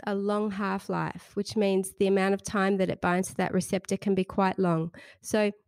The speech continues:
as your follicle stimulating hormone starts that ovulation cycle, what's meant to happen is a follicle's recruited, the follicle starts to make estrogen, the feedback loop notices the rising estrogen,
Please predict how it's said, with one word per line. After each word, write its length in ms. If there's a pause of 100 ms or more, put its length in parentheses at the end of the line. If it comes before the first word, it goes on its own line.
(340)
as 480 (200)
your 100
follicle 420
stimulating 680
hormone 480
starts 420
that 160
ovulation 640
cycle, 560
what's 240
meant 320
to 100
happen 560 (560)
is 560 (180)
a 60
follicle's 560
recruited, 680 (420)
the 80
follicle 480
starts 360
to 100
make 280
estrogen, 640 (580)
the 80
feedback 720
loop 320 (720)
notices 720
the 100
rising 540
estrogen, 640